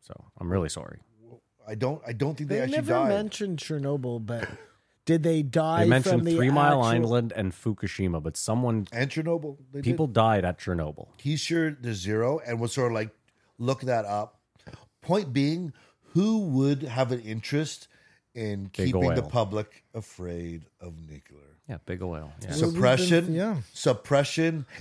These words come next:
Speaker 2: inflammation. He's adamant.
Speaker 3: Well, this is what we were talking about the other day when I was saying, like, look, these giant disasters could be just that. They're just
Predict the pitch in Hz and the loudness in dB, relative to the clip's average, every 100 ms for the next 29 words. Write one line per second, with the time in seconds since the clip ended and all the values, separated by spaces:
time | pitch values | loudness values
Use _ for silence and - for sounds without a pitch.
0 | - 139 117 127 117 120 135 - 156 151 | -6 -6 -2 0 2 2 2 2 0 0
1 | 143 123 _ _ _ 123 175 175 110 113 | -6 -12 _ _ _ -2 0 0 0 0
2 | 110 92 85 202 262 - 262 285 285 294 | 0 0 2 2 2 -2 -4 -2 0 0
3 | 254 233 226 240 226 214 214 208 196 208 | 0 0 0 2 0 2 2 2 2 4
4 | 226 156 151 160 156 - 185 196 160 151 | 4 2 2 0 -2 -2 0 0 2 0
5 | 143 143 175 - 139 143 113 117 - 139 | 0 0 0 2 2 2 0 -6 -8 -2
6 | 160 170 185 143 135 127 123 131 185 - | 0 2 0 -2 -4 -2 0 0 0 -4
7 | 123 131 - 160 147 170 127 127 160 - | -2 -2 -2 -2 2 2 2 2 2 0
8 | 131 175 127 - 123 120 120 135 - | -4 -4 -4 -6 -6 -4 -2 -4 -6